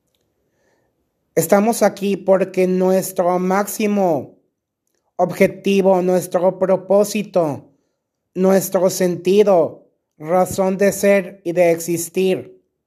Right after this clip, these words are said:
es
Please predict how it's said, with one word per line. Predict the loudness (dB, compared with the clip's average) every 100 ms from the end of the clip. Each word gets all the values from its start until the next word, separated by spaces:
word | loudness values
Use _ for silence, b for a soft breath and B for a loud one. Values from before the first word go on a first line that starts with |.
| _ _ _ _ _ _ _ _ _ _ _ _ _ _ _ _ _ _ _ _ _ _ _ _ _ _ _ _ _ _ _ _ _ _ _ _ _ 2
es | 2 2 -4 -12 -14